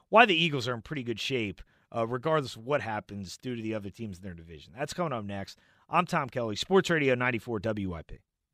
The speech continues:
Today's a big day in the N F L because it's the last day that teams are able to award, uh, franchise tags to their players. And as far as the Eagles go, I mean, I doubt they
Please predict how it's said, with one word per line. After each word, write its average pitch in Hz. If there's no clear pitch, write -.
Today's 214
a 180
big 170
day 170
in 151
the 135
N 127
F 120
L 135
because 110
it's 101
the 120
last 131
day 110
that 135
teams 135
are 120
able 117
to 117
award, 104
uh, 98
franchise 156
tags 73
to -
their 78
players. -
And 120
as 123
far 214
as 214
the 123
Eagles 143
go, 147
I 135
mean, 147
I 175
doubt 135
they 139